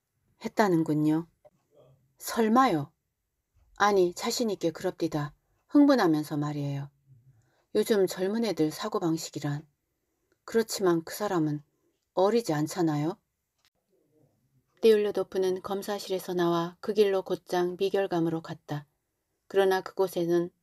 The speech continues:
마슬로바라는 여제수는 없었다. 오래된 이송 감옥에 있을 것이라고 소장이 네울료도프에게 말해주었다. 네울료도프는 다시 그쪽으로 마차를 몰았다. 예치까리나 마슬로바는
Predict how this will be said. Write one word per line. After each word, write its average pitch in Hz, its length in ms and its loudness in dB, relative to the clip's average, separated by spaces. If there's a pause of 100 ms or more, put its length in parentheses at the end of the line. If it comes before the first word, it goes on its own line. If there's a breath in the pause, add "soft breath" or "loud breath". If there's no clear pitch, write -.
(140)
마슬로바라는 180 840 0
여제수는 175 560 -4
없었다. 156 560 -10 (600)
오래된 185 640 0
이송 185 340 -4
감옥에 175 420 0
있을 175 340 -4
것이라고 160 640 -4 (440)
소장이 190 580 0
네울료도프에게 175 1040 -2
말해주었다. 156 760 -4 (680)
네울료도프는 180 720 2
다시 170 420 -8
그쪽으로 170 600 -2
마차를 175 440 -4
몰았다. 151 540 -8 (720)
예치까리나 185 760 0
마슬로바는 165 760 -2